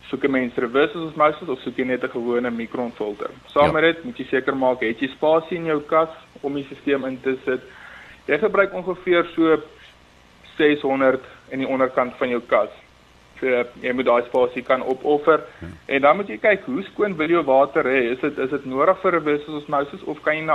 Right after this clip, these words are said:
Speaker 1: ander tipe produkte kyk, soos 'n ultrafiltrasie?
Speaker 2: Ja.
Speaker 1: Ultrafiltrasies, hulle filter tot en met nul punt een mikron en hy het nie, hy het nie 'n waste nie en hy het ook nie die storage tankie wat die reverse osmosis het nie.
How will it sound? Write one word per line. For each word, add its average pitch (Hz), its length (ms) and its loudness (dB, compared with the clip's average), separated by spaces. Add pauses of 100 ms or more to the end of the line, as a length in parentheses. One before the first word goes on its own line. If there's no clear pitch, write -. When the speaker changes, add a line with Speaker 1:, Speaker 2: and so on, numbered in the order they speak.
Speaker 1:
ander 185 180 -2 (200)
tipe 139 200 -4
produkte 127 560 -4
kyk, 123 180 -2 (100)
soos 127 160 -4
'n - 120 -2
ultrafiltrasie? 143 1080 -2 (340)
Speaker 2:
Ja. 87 180 -4 (120)
Speaker 1:
Ultrafiltrasies, 165 1000 0
hulle 123 340 2
filter 151 340 0
tot 147 180 -4
en 147 60 -6
met 123 180 -6
nul 127 280 -2
punt 120 200 -6 (100)
een 170 240 0
mikron 165 380 -2 (480)
en 131 840 -2
hy 123 100 2
het 123 140 -4
nie, 151 220 -2
hy - 80 0
het 120 160 -4
nie 147 140 2
'n 127 120 2
waste 131 340 4
nie 107 200 -12
en 123 60 -6
hy 120 80 0
het 120 140 -6
ook 139 160 -4
nie 143 100 -6
die 135 200 -8
storage 147 460 -4
tankie 143 320 -2
wat 123 120 2
die 127 120 0
reverse 120 440 -2
osmosis 120 560 -6
het 107 240 -6
nie. 113 120 -14